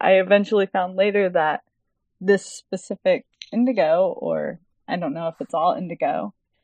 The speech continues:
produces asexually. So it's able to make seed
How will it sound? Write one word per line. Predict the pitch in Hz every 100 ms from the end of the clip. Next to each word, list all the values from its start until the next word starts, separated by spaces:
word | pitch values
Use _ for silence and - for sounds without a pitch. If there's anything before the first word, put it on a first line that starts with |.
| _ _ -
produces | 240 202 196 208 185 175 170 - - -
asexually. | 190 180 214 214 - 190 -
So | - 180
it's | 170 -
able | 170 170 160 180 -
to | 185 147 147 - - _ _ _
make | 208 208 190 175
seed | - - 202 190 180